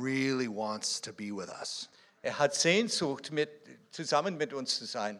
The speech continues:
Speaker 1: And what I mean by that, in the flesh.
Speaker 2: Und, äh, ich meine auch in, im, im, im Leib noch.
Speaker 1: I can't, we, this is the blessed hope.
Speaker 2: Das ist die gesegnete Hoffnung, die wir
Speaker 1: We're,
Speaker 2: haben.
Speaker 1: we're
Speaker 2: Das ist
Speaker 1: waiting for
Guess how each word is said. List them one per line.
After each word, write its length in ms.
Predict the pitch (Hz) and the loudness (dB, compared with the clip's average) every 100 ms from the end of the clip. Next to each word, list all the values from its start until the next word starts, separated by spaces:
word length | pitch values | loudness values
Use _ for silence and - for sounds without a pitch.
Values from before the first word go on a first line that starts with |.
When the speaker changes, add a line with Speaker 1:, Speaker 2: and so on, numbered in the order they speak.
| - | -8
Speaker 1:
And 140 | 123 | -2
what 100 | 127 | 0
I 80 | 120 | 0
mean 240 | 113 127 | 0 0
by 140 | 113 104 | 2 2
that, 260 | 101 98 | 2 -2
in 160 | - 123 | -4 -4
the 60 | 104 | -2
flesh. 580 | - 110 85 - - - - - | 2 2 2 -2 -4 -10 -14 -4
Speaker 2:
Und, 160 | 147 | 0
äh, 200 | 127 147 135 | 4 2 0
ich 160 | 135 | 0
meine 320 | 143 151 151 | 6 6 6
auch 160 | 131 151 | 4 4
in, 180 | 165 131 - | 2 -6 -8
im, 180 | 147 147 | -10 -8
im, 240 | 160 170 | -6 -6
im 240 | - 160 160 | -4 -6 6
Leib 420 | 151 180 170 - | 8 10 8 6
noch. 380 | 135 113 - - - _ _ _ _ _ _ - | 4 4 0 -16 -20 _ _ _ _ _ _ -10
Speaker 1:
I 60 | |
can't, 340 | 87 - - 107 | -10 -10 -14 -14
we, 100 | 110 - _ _ _ - | -16 -18 _ _ _ -10
this 180 | 127 - | -4 -4
is 100 | 123 | -4
the 60 | 123 | -6
blessed 440 | 113 123 117 127 107 107 | -2 -2 -2 -6 -6 -2
hope. 300 | 113 95 - _ _ _ _ - | -2 -2 -10 _ _ _ _ -2
Speaker 2:
Das 220 | 131 - | 0 0
ist 160 | 135 147 | 0 0
die 260 | 135 127 | 2 0
gesegnete 800 | 123 - - 151 156 156 147 127 | -2 0 4 6 6 4 -4 0
Hoffnung, 400 | 131 131 131 117 | 0 0 -6 -6
die 100 | 101 | -8
wir 120 | 98 | -6
Speaker 1:
We're, 80 | 123 | -2
Speaker 2:
haben. 160 | 117 104 | -2 0
Speaker 1:
we're 60 | |
Speaker 2:
Das 120 | 117 107 | 0 0
ist 100 | 110 | 0
Speaker 1:
waiting 600 | 127 139 139 123 107 101 | 2 4 4 2 -2 -8
for 480 | - 120 113 110 | -2 2 4 2